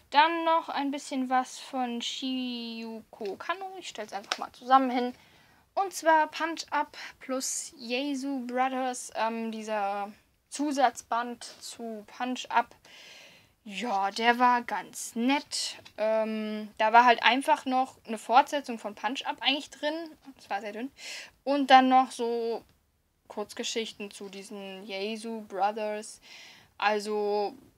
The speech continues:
ja, war jetzt nicht so wesentlich viel, aber ich fand's ganz nett. Ich hab's ja eh günstiger bekommen, also ja, da soll ich auch vielleicht nicht reinblättern, <laughs> fällt mir gerade ein. Ähm, ja, und dann noch die Serie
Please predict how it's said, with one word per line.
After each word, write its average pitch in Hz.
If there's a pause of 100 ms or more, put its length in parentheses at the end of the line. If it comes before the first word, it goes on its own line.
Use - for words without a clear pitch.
(280)
ja, 220
war 214
jetzt 220
nicht 226
so 208
wesentlich 220
viel, 320
aber 247
ich 269
fand's 339
ganz 240
nett. 233
Ich 226
hab's 214
ja -
eh 202
günstiger 214
bekommen, 208
also 185 (580)
ja, 262
da 214
soll 196
ich 214
auch -
vielleicht -
nicht 220
reinblättern, 339
<laughs> -
fällt 320
mir 330
gerade 311
ein. 269 (500)
Ähm, 214 (460)
ja, 208
und 277
dann 311
noch 311 (100)
die 254
Serie 269